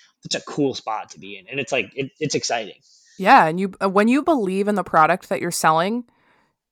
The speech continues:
Speaker 2: it changes everything because you can have honest, transparent conversations, knowing that the people that you're speaking with will actually have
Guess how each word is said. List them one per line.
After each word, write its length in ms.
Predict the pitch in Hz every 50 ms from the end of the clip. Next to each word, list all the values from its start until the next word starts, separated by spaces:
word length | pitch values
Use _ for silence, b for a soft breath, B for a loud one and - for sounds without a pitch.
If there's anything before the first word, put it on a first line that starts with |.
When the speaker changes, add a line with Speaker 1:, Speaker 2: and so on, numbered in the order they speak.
| _ -
Speaker 2:
it 280 | 196 190 170 - _ _ _ _ _ _ _ -
changes 880 | - - - 202 185 180 175 170 180 180 175 170 170 170 - - - _ _ _ _ _ _ -
everything 800 | 185 175 160 156 160 151 151 151 - - 156 151 - - 175 - _ -
because 300 | 190 - - 180 - 180
you 80 | 170
can 100 | - 175
have 180 | 175 170 165 - -
honest, 440 | - 180 175 180 185 190 - - -
transparent 600 | - 190 175 175 - - 185 170 170 170 - -
conversations, 800 | - 175 165 175 175 170 - 175 160 160 - 165 160 160 -
knowing 380 | 175 165 165 170 170 165 165 165
that 120 | 156 156
the 80 | - 156
people 320 | _ - 190 190 - 196
that 100 | 190 180
you're 140 | - 175 170
speaking 400 | - - - 180 - - 165 160
with 340 | 156 156 151 156 _ - _ b b b b b b b b
will 200 | - 190 190 - - -
actually 420 | 175 170 175 - - - 196 180
have 540 | 170 170 175 165 156 156 156 151 156 - -